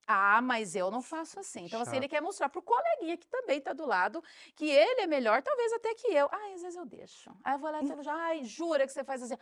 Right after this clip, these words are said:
Speaker 1: "Amei. Amei, continua fazendo assim." E vou,
Speaker 2: Mas como
Speaker 1: né?
Speaker 2: é que você consegue emprego? Você tem um portfólio?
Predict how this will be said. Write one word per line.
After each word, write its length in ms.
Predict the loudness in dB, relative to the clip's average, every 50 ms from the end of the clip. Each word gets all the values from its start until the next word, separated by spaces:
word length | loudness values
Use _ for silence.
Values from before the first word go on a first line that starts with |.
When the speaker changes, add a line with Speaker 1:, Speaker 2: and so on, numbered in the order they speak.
| -14 _ 2
Speaker 1:
"Amei. 480 | 4 4 4 4 2 0 0 -2 -4 _ _ _ _ _ -20 _ -20 -20 _ _ _ _
Amei, 720 | 0 2 2 2 0 -4 -6 -2 2 4 6 6 6 4
continua 480 | 2 -2 -4 -4 -6 -6 -6 -4 -4 -2
fazendo 380 | -2 -2 -4 -4 -4 -4 -4 -4
assim." 340 | -6 -6 -10 -12 -12 -12 -12
E 260 | -12 -10 -10 -10 -12
vou, 240 | -8 -6 -4 -4 -4 -6 -10 -12 -12
Speaker 2:
Mas 100 | -10 -6
como 120 | -4 -2 -2
Speaker 1:
né? 60 | -2
Speaker 2:
é 40 | -4
que 60 | -4
você 220 | -8 -8 -8 -8
consegue 340 | -10 -10 -6 -4 -4 -4 -4
emprego? 320 | -4 -6 -6 -6 -6 -6
Você 100 | -6 -8
tem 120 | -8 -8 -8
um 40 | -6
portfólio? 760 | -8 -10 -12 -12 -14 -16 -6 -2 0 0 0 0 -2 -8